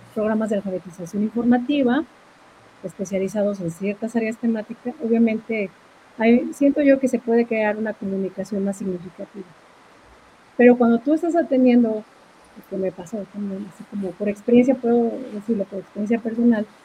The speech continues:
cuando tú estás atendiendo un área que es muy significativa, pero, eh, es muy generalizada para toda la universidad,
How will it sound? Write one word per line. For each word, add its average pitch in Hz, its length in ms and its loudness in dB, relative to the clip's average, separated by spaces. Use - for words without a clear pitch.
cuando 233 200 2
tú 247 140 2
estás 311 220 0
atendiendo 247 460 2
un 233 160 2
área 196 260 -2
que 226 60 -4
es 220 60 -6
muy 226 200 2
significativa, 202 800 -8
pero, 220 280 4
eh, 190 500 2
es 233 140 2
muy 254 180 6
generalizada 220 680 0
para 196 200 -2
toda 233 640 0
la 214 120 -4
universidad, 190 600 -10